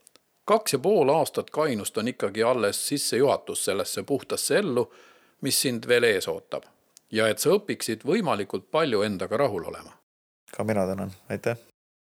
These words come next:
Speaker 1: Aitäh kuulamast. See oli siis esimene Sõltuvuse podcast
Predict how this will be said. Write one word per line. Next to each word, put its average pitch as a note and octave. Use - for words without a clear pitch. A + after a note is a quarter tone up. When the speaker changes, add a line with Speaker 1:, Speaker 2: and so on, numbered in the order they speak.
Speaker 1:
Aitäh F3+
kuulamast. A2
See A3
oli B2
siis G#2+
esimene C3
Sõltuvuse C3
podcast -